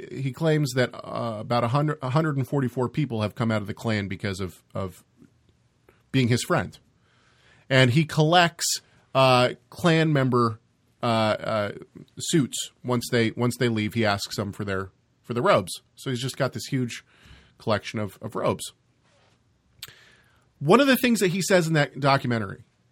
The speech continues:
is that he feels that if you're just, if you're just yelling at people who agree with you,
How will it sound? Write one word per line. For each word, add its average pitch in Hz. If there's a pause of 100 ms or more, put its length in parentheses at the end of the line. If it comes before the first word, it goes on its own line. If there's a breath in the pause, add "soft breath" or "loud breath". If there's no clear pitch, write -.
(160)
is 151
that 135 (800)
he -
feels 123
that 127 (920)
if 147
you're 160
just, 156 (200)
if 147
you're 156
just 185
yelling 147 (1300)
at 151
people 170
who 147
agree 143
with 147
you, 113